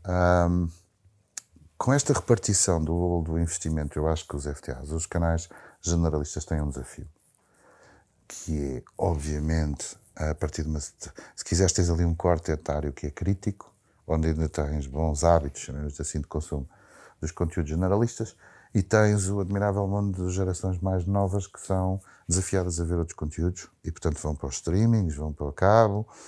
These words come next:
and so on, and so on. Portanto, <clears throat> a cabeça, ah, da avestruz, aquilo que aparenta ser a cabeça da avestruz, é um esforço da parte deles, entendo eu, ou assim eu o interpreto, mais os dois,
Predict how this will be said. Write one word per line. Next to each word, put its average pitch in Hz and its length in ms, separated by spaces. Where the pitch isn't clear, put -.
and 78 100
so 78 140
on, 85 180
and 80 80
so 76 160
on. 65 180
Portanto, - 580
<clears throat> - 1000
a 131 80
cabeça, 90 580
ah, 92 120
da 95 280
avestruz, 78 600
aquilo - 180
que 92 120
aparenta 101 360
ser 80 180
a 78 40
cabeça - 280
da 76 120
avestruz, - 520
é 82 180
um 92 100
esforço 92 480
da 78 100
parte 80 380
deles, 87 380
entendo 69 440
eu, 110 100
ou 76 200
assim 80 320
eu 78 120
o 78 80
interpreto, 87 640
mais 76 420
os 76 140
dois, 78 280